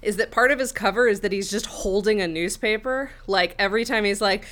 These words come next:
"I'm a journalist from the Miami Herald," he, like, waves the newspaper around as if, like, that's part of the proof. Like,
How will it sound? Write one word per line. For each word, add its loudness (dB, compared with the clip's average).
"I'm 6
a 4
journalist 4
from 0
the 0
Miami 4
Herald," 6
he, -2
like, 2
waves 2
the -2
newspaper 0
around 4
as 2
if, -2
like, 0
that's 2
part 0
of -4
the -4
proof. -4
Like, 2